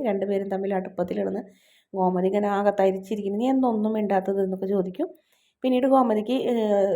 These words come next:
രാ-, അനുശ്രീ പറയുന്ന കാര്യങ്ങളൊക്കെ കേട്ടിട്ട് തല കറങ്ങണത് പോലെ തോന്നണേ. ഏ, ഏ, അതിനുശേഷം ഫോൺ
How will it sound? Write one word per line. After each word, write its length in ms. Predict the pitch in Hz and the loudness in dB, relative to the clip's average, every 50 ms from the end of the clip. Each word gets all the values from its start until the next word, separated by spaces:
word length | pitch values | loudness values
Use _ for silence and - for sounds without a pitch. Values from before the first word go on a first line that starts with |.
| 196 196 | -2 -2
രാ-, 240 | 196 190 190 185 - | 0 0 0 0 0
അനുശ്രീ 340 | 196 196 196 190 202 202 202 | -2 -4 -4 -6 -6 -6 -2
പറയുന്ന 320 | - 214 214 208 196 208 | -2 0 0 0 0 0
കാര്യങ്ങളൊക്കെ 440 | 220 220 208 190 185 196 202 202 202 | 0 0 0 0 -2 -2 -4 -4 -6
കേട്ടിട്ട് 360 | 196 202 196 196 202 202 - | -6 -6 -6 -6 -6 -8 -6
തല 280 | - 208 185 180 180 190 | -6 -4 -4 -4 -2 0
കറങ്ങണത് 480 | 214 220 208 202 196 190 185 185 202 196 | 0 0 0 0 0 -2 -2 -2 -2 -2
പോലെ 220 | 220 214 208 202 202 | -2 -2 0 0 -2
തോന്നണേ. 400 | 208 208 196 190 190 196 240 285 - - _ _ _ _ _ _ _ _ _ _ | -2 -2 -2 0 0 -2 -4 -4 -8 -16 _ _ _ _ _ _ _ _ _ _
ഏ, 80 | - 208 | -6 -4
ഏ, 120 | 165 185 220 233 - - | -4 -2 -2 -2 -2 -2
അതിനുശേഷം 640 | - 214 214 233 254 247 269 240 214 - 214 226 226 - | -2 -2 -2 -4 -4 -2 -2 -2 0 0 -2 -2 -2 -2
ഫോൺ 240 | - 220 208 196 | 0 2 4 4